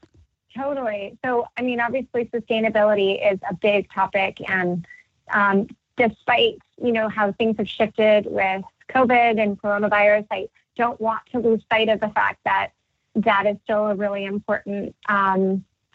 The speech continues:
legacy. And so for our conference, um, in our in-person plan, you know, we're really trying to minimize, um, waste. We in-, um, in-,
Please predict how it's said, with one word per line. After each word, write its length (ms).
legacy. 720
And 320
so 340
for 140
our 240
conference, 680
um, 380
in 100
our 240
in-person 600
plan, 600
you 80
know, 140
we're 500
really 340
trying 240
to 60
minimize, 640
um, 540
waste. 540
We 520
in-, 200
um, 340
in-, 160